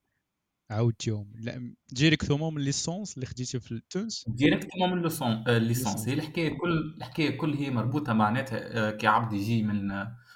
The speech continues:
Speaker 2: مش من المانيا يحب يقرا في المانيا، معناتها تلقاه مربوط من الاول بوني اسيست. اول حاجه بالطبيعه كان قرايتك بالالمان لازمك تنجح في لي تيست دالمان، دي اس ها، داف، تيلك، سي اينز، هوخشوله ولا نعرفش كان فما واحد آخرين.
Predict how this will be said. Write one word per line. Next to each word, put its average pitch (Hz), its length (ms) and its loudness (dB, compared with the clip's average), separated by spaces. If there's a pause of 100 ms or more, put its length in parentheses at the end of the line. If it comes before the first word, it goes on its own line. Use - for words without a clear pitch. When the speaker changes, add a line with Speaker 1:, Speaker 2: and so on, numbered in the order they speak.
(120)
Speaker 2:
مش 131 160 0
من 117 160 4
المانيا 131 420 2
يحب 123 240 -4
يقرا 113 200 -6
في - 140 -10
المانيا، 143 300 -2
معناتها 143 240 -2
تلقاه 127 280 -4
مربوط 120 320 4
من 113 60 0
الاول 120 220 2
بوني 117 300 0
اسيست. - 520 -10 (400)
اول 170 200 2
حاجه 139 220 4
بالطبيعه 123 380 -2
كان 107 180 -4
قرايتك - 420 -4
بالالمان 104 480 -4
لازمك 139 580 -4
تنجح 120 280 -4
في - 180 -20
لي 101 80 -4
تيست - 320 -10
دالمان، 139 380 -2 (440)
دي 113 180 0
اس 113 220 -4
ها، 110 180 4
داف، 104 480 -4
تيلك، 104 360 -8
سي - 140 -12
اينز، 101 280 -4
هوخشوله 107 500 -4
ولا 98 440 -6 (280)
نعرفش 98 180 -2
كان 98 100 -12
فما 95 160 -8
واحد - 180 -16
آخرين. 190 460 -4